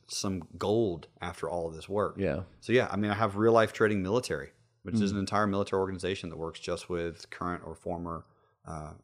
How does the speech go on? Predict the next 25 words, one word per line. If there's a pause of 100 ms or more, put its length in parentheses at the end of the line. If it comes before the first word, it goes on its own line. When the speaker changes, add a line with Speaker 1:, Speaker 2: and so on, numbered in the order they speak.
(280)
Speaker 1:
veterans
and, (100)
or
people
in
the
military. (100)
Speaker 2:
That's
fanta-,
I
have
a
lot
of (160)
contacts,
um,
Speaker 1:
Yeah,
man.
Speaker 2:
that
are
doing
that.
And,
uh,
so,